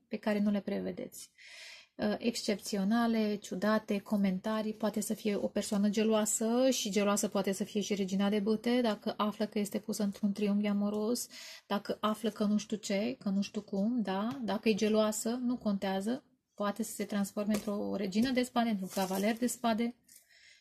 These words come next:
Regina nu prea merge, dar cavalerul are viteză, da?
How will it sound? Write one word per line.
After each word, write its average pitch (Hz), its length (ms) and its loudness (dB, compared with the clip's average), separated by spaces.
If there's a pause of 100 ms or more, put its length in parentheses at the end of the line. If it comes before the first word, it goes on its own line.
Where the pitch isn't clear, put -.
(140)
Regina 208 400 2
nu 202 100 2
prea 208 180 2 (340)
merge, 214 380 4
dar 185 180 -2
cavalerul 208 680 0
are 208 200 -2
viteză, 196 420 -4
da? 233 240 -4